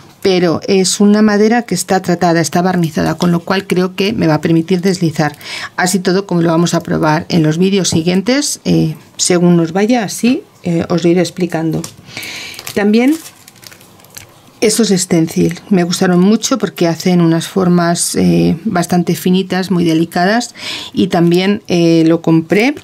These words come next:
Y este, mira, no trae precio, pero creo que fueron unos ochenta, noventa céntimos lo que me costó. Lo vamos a utilizar tanto para pintura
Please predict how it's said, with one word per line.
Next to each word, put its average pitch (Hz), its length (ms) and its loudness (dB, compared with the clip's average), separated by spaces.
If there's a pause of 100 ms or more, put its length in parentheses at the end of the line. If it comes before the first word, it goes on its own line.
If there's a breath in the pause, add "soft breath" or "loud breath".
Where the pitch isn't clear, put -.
(140)
Y 180 140 2
este, 185 180 0
mira, 175 220 2
no 180 140 0
trae 190 180 -2
precio, 185 360 -2
pero 180 180 0
creo 196 120 0
que 208 140 -4
fueron 214 320 2
unos - 420 -2 (160)
ochenta, 180 480 -2
noventa 165 380 0
céntimos 180 440 0
lo 180 120 0
que 170 100 0
me 160 140 2
costó. 170 420 -4 (220 loud breath)
Lo 202 100 0
vamos 220 220 0
a 226 40 2
utilizar 180 380 -4
tanto 165 240 -2
para 175 220 -2
pintura 220 480 0